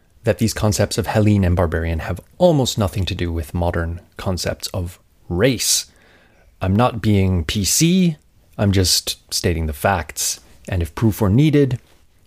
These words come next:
uh, Porphyry is the proof. Porphyry is a Phoenician by birth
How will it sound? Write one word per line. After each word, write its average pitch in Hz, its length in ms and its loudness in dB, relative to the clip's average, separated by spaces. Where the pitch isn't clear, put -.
uh, 85 160 -2
Porphyry 120 680 0
is 95 340 -2
the - 100 -4
proof. - 380 -2
Porphyry 131 500 0
is 113 120 -2
a 113 60 2
Phoenician 117 580 2
by 101 120 2
birth 107 460 0